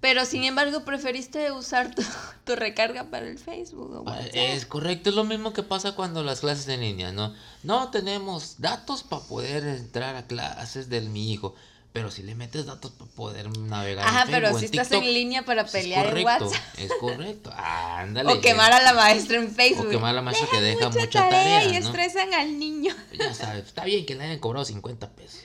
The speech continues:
Speaker 2: ni modo,
Speaker 1: Pero
Speaker 2: lamentablemente.
Speaker 1: creo, pero, pues, créame, así está. Claro, en el ca-, en el ot-, esta otra cara o esta otra historia que tú comentas, es él, él lo que ya hizo fue falsificar un,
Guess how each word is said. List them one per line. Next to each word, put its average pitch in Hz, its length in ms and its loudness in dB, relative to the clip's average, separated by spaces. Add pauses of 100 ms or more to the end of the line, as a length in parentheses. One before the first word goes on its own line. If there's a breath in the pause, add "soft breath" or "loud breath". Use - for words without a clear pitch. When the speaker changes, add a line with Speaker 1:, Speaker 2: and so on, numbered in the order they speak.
Speaker 2:
ni 110 100 -6
modo, 117 200 -2
Speaker 1:
Pero 233 300 4
Speaker 2:
lamentablemente. - 300 4 (100)
Speaker 1:
creo, 226 80 -8
pero, 220 280 4
pues, 214 280 -2
créame, 233 500 -2
así 202 240 -2
está. 226 240 -6 (300 loud breath)
Claro, 302 240 8 (120)
en 233 120 8
el 233 120 4
ca-, 254 240 6
en 226 220 0
el 220 100 0
ot-, 233 180 2
esta 254 240 0
otra 311 360 0
cara 247 400 4
o 196 60 -2
esta 208 180 -6
otra 208 160 -6
historia 202 300 -2
que - 80 -6
tú 165 120 -12
comentas, 185 520 -6
es 202 300 -2
él, 214 540 -2
él 202 220 -6
lo 220 140 -6
que 214 140 -6
ya 165 100 -10
hizo 196 180 -12
fue 190 180 -12
falsificar 170 1000 -6
un, 175 300 -8